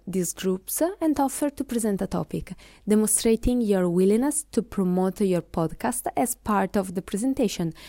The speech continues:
and prepare a well-structured presentation. In the early stages, expect a modest audience size, typically five, eight people.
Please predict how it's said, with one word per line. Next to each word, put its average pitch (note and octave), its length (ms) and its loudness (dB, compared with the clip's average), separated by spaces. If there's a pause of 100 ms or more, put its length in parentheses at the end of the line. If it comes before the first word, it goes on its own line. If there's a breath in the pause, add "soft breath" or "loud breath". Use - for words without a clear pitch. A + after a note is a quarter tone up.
(180 loud breath)
and G3 160 0
prepare F#3 380 2
a G3 60 2
well-structured F3+ 840 -2
presentation. E3+ 640 -6 (560)
In A3 140 6
the G3 80 6
early F#3+ 200 2
stages, A#3 720 2 (180)
expect - 720 -2
a F#3+ 280 2 (120)
modest F3+ 540 0
audience E3+ 340 0
size, D4+ 520 0 (280)
typically F3+ 540 0
five, A3 600 0
eight - 280 -6
people. E3 440 -2